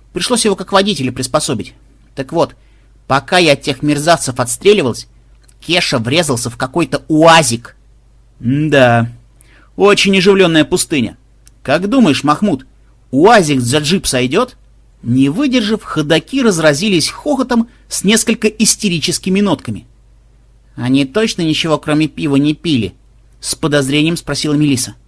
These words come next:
«Ладно, пойду я, кофеварку включу». «Значит, они всё-таки снова отловили Кешу», —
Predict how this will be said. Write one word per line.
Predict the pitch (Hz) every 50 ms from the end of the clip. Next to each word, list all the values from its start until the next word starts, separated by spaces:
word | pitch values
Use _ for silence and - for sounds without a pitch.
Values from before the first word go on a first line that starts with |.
| _ _ _ _ _ _ _ _ _
«Ладно, | - 151 160 180 185 175 151 147 131
пойду | 123 143 139 147 147 156 185 180
я, | 156 135 117 101 - - - - _ _ -
кофеварку | - 147 - - 135 131 143 139 135 - 127
включу». | 120 - 127 117 117 - 117 - - _ _ _ _ _ _ _ _ _ _ _ _ _ _ _ _ _ _ _ -
«Значит, | - 107 98 95 104 123 160 180 190 196 - - 185 151
они | 165 170 165 156
всё-таки | - - - 170 165 170 - - 151
снова | 131 - - - 139 151 165 175 170 165
отловили | 160 - - 139 143 147 147 147 143 151 147
Кешу», — | 131 - - 170 160 120 - - - - -